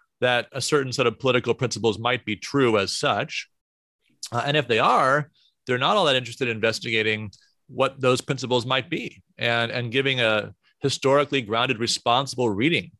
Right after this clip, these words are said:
say, of the principles of the American founding and comparing those to the principles of a, of a Wilson or the progressive movement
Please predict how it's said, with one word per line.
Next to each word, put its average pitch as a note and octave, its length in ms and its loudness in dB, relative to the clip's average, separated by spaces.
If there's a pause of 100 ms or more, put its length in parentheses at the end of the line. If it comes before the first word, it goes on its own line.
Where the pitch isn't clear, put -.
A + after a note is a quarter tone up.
say, A2 240 -2
of A2 80 0
the A2+ 80 2
principles G#2+ 400 -2
of G#2 80 -6
the G2+ 60 -4
American G#2 320 -2
founding C#3+ 440 0
and G2+ 100 -8
comparing A2 400 -2
those A#2 240 2
to A2+ 80 -2
the G#2 60 2
principles A#2 500 -2
of G2+ 100 4
a, G#2 40 4
of G#2 200 -2
a G2+ 80 2
Wilson B2+ 380 0
or - 20 0
the G#2+ 80 0
progressive A#2 460 -4
movement C3 280 -2